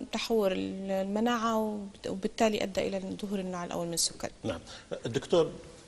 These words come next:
Speaker 2: الدكتورة طبعا أخصائية أمراض السكري أطفال، وهذا نقطة مهمة من خلال التخصص، والأطفال هم عماد المستقبل.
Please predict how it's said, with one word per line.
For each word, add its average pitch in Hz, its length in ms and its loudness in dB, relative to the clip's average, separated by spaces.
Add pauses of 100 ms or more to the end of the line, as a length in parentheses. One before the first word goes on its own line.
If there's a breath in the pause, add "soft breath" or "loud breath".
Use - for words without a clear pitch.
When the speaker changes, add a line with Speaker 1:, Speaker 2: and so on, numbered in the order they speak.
Speaker 2:
الدكتورة 117 420 6
طبعا 110 480 2
أخصائية 147 500 0 (180)
أمراض 92 260 0
السكري 95 520 -2
أطفال، - 420 -4
وهذا 113 400 -2 (100)
نقطة 127 300 0
مهمة 110 500 2 (180)
من 98 140 -4
خلال 101 260 2
التخصص، - 680 -4 (520 loud breath)
والأطفال 120 520 -2
هم 151 360 -2 (280)
عماد 127 280 2
المستقبل. 107 500 -2